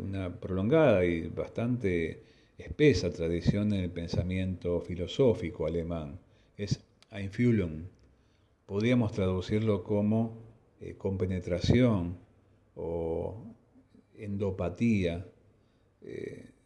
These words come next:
es una forma de, sí, de, de, de, de convivir,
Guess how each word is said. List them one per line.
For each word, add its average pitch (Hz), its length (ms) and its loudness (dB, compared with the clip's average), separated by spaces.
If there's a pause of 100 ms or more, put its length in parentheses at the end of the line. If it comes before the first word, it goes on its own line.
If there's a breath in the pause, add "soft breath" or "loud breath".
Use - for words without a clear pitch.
(200)
es - 220 -14
una 127 160 0
forma 143 480 2
de, 98 240 2
sí, 82 220 6
de, 87 180 -4
de, 50 480 -6
de, - 200 -8
de - 240 -12 (280)
convivir, 110 760 4